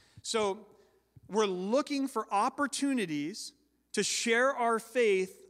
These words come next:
like a bargain shopper. Okay, how does a bargain shopper do their shopping? They're walking through aisles and aisles of inventory, and they're saying, "Where can I find the best deal?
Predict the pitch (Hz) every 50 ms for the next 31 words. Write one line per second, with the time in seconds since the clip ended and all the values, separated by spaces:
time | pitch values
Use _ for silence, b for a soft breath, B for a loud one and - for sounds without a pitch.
0 | _ - - 185 190 185 - 190 156 170 175 185 185 170 170 156 139 - 156 135
1 | 127 123 - 123 120 - _ _ _ _ _ _ _ _ _ _ _ _ _ -
2 | 185 165 - 185 180 175 196 220 262 226 220 202 151 131 175 180 202 214 214 226
3 | 208 - - 214 185 180 - 190 180 156 175 190 170 165 156 - - 185 170 175
4 | 160 - 135 127 127 127 _ b b b b b b b b b 202 208 202 185
5 | 190 190 202 226 240 - 262 233 - - 240 240 240 - 196 196 220 233 247 254
6 | 262 240 202 240 226 220 208 202 208 214 220 220 220 233 220 - - - b b
7 | b b b b b - 185 180 190 214 220 220 214 202 175 - 175 160 151 151
8 | 151 151 160 190 196 - b b b b b b b 190 214 208 - - 233 220
9 | 208 196 170 160 175 190 220 247 269 269 294 302 294 - - 262 254 233 - -
10 | 196 196 202 202 208 208 - - 196 180 180 185 180 180 180 180 180 - - 170
11 | 151 160 156 143 147 151 147 147 - 151 131 127 135 127 117 110 113 -